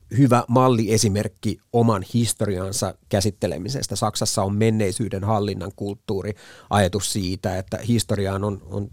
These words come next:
syytä muodostaa kriittinen, reflektiivinen suhde, koska se tukee demokratiaa, demokraattista päätöksentekoa, hyvää hallintoa,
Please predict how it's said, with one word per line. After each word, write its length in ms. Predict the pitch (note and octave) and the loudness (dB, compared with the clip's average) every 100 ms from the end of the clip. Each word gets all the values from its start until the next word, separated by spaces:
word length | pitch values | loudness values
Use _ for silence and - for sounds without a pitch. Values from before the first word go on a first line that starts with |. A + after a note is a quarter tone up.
| - | -14
syytä 400 | - C3 G#2+ G2 | -4 2 2 2
muodostaa 580 | G2 G#2 G2 A2 - G2+ | 0 0 0 -2 -2 -2
kriittinen, 600 | - G2+ G2+ - G#2+ G#2 G2 - - | -2 -2 -2 -2 -2 -2 -6 -12 -2
reflektiivinen 680 | A2 G#2 G#2+ - G#2+ F#2+ G2+ | 0 2 0 -2 -2 0 -2
suhde, 300 | - G2+ F#2+ | -2 -2 -4
koska 300 | - G2+ G#2 | -4 -6 -4
se 100 | G2+ | -6
tukee 360 | A#2+ - G2+ G2+ | -4 -2 -2 0
demokratiaa, 640 | G#2 G#2 G#2+ F#2+ F#2 F#2+ | -2 -2 -6 -6 -6 -4
demokraattista 600 | G2+ G2+ G2+ F2+ A2 G#2 | -4 -6 -8 -10 -12 -8
päätöksentekoa, 880 | A2 G2 G2+ G2 G2 G2+ - - G2 - - - _ - | -2 -2 -2 -8 -8 -8 -8 -8 -8 -10 -20 -20 _ 0
hyvää 240 | G#2 F#2+ | 2 4
hallintoa, 680 | A2 G2 G2 G2+ - G2+ | 4 2 0 -4 -2 -2